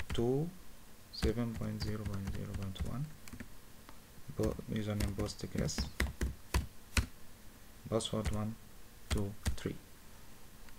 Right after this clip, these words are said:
We'll click on Show Database. So we will choose, uh, which database we want to import the, uh, the table.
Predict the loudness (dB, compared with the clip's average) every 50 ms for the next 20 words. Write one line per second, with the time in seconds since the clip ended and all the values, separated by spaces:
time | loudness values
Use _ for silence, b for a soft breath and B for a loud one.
0 | -8 -8 -10 -10 -10 -10 -8 -4 0 2 4 4 4 2 2 0 0 0 0 0
1 | 0 0 0 2 4 4 6 4 4 2 0 0 0 2 2 4 2 2 2 0
2 | B B B B B B B B 6 12 12 12 12 12 12 12 12 12 12 12
3 | 12 12 12 12 8 8 10 12 12 12 12 12 12 8 0 -4 -8 -10 -10 -10
4 | -6 -4 -2 -2 0 2 6 8 10 10 12 12 12 10 10 10 10 10 10 8
5 | 8 8 6 4 4 6 8 8 8 8 6 6 6 6 8 8 10 10 10 10
6 | 10 8 6 6 8 8 6 6 6 6 4 4 4 6 6 6 6 4 4 4
7 | 4 4 2 0 -2 -4 -2 0 0 0 0 0 0 2 4 6 8 10 8 8